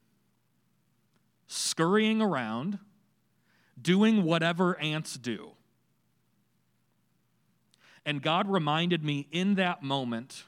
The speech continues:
in a place where I did not expect to encounter God, that he is sustaining his creation even in the most harsh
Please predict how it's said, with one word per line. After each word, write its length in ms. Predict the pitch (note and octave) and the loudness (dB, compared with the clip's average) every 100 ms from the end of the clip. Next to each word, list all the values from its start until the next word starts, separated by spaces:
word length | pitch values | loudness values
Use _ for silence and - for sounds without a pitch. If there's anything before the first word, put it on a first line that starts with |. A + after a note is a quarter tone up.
| _ _ - | _ _ -6
in 100 | D3+ | -4
a 60 | - | -4
place 460 | - F3+ G#3 - | -4 -2 0 -2
where 140 | E3 D#3 | -2 -2
I 140 | D#3 | -2
did 200 | C#3+ C#3 | -4 -4
not 280 | D3+ F#3 - | -2 -2 -4
expect 640 | - - - A3+ A#3+ - | -12 -8 0 0 0 -6
to 140 | D#3+ D3 | -6 -6
encounter 380 | B2+ D#3+ F3 E3+ | -6 -6 -4 -4
God, 500 | E3 C3 G#2+ G2+ A#2 _ _ _ _ _ _ _ _ _ _ _ _ _ _ _ _ _ | -4 -4 -6 -12 -20 _ _ _ _ _ _ _ _ _ _ _ _ _ _ _ _ _
that 220 | C#3 B2+ - | -6 -6 -6
he 400 | - F#3+ G3 G3 | -8 -2 -2 -2
is 240 | D#3+ C#3 | -2 -4
sustaining 1160 | - D#3 - - - E3 F3 G3 G3+ G#3 G#3+ G#3+ - | -4 -6 -6 -8 -6 -4 -2 0 0 0 -2 -6 -12
his 640 | - E3+ F#3 F#3+ F3+ - _ - | -6 -2 0 0 -2 -10 _ -20
creation 840 | - D3+ C3+ D#3 F3+ - A3 B3 B3 _ _ _ _ _ _ _ - | -8 -4 -2 -2 -4 -4 -4 -6 -10 _ _ _ _ _ _ _ -6
even 600 | G#3+ A#3 F#3+ A#3 A#3 G#3+ | -2 -2 -2 -4 -6 -8
in 220 | F3+ F#3 F3+ | -6 -6 -4
the 100 | E3+ | -4
most 440 | D#3+ D3+ C#3+ - | -6 -6 -8 -16
harsh 640 | - D#3 D#3 E3+ - - | -6 -2 -2 -4 -8 -12